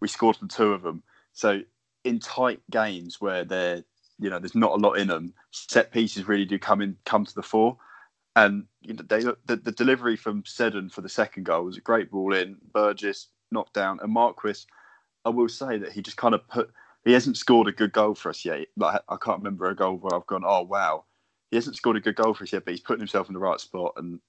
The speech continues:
a player who's slightly out of form, like he is, 'cause he's not nowhere near his heights from last season,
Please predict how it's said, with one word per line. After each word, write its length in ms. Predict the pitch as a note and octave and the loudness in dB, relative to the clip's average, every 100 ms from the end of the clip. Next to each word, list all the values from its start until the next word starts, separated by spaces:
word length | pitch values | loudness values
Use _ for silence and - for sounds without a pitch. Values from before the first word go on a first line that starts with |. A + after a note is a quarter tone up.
| - | -12
a 40 | |
player 320 | - A#2 G#2+ | 4 8 8
who's 180 | F#2+ F#2+ | 6 -2
slightly 320 | - G#2+ F2 | 2 2 4
out 140 | F#2+ D2 | 0 -2
of 80 | - | -4
form, 260 | F#2 F2 | -6 -4
like 220 | F#2 F2+ | -4 -4
he 160 | A#2 G#2+ | -4 -6
is, 160 | G2 - | -6 -10
'cause 160 | F#2+ | -12
he's 120 | F2+ | -4
not 200 | A2 F#2+ - _ - | -2 -2 -4 _ 2
nowhere 220 | A#2 G#2+ | 4 4
near 280 | G#2 G#2 G2 | 2 0 0
his 100 | F#2 | -4
heights 280 | G2+ F#2+ - | -2 -4 -4
from 120 | G2 | -4
last 280 | G2 G2 F#2 | -2 -2 -2
season, 360 | F2+ F2 F2+ | -6 -6 -8